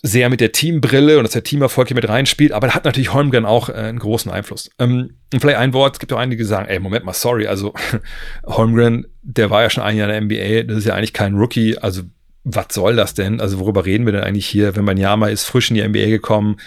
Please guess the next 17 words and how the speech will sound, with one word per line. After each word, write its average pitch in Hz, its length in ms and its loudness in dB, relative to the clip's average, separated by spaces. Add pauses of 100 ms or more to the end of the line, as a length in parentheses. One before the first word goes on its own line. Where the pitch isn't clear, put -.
(200)
aus 120 180 0
dem 110 100 -6
Ausland, 98 640 -2 (400)
ist 127 140 0
ja 117 80 4
wohl 98 80 -2
klar, 107 300 0
dass, 98 100 -4
dass - 180 -10
der 110 160 -2
jetzt 123 160 0
hier 104 380 -2
eigentlich 113 300 -2
den 113 100 -8
Zuschlag 113 680 -8
kriegen 120 200 -4
sollte. 98 380 -4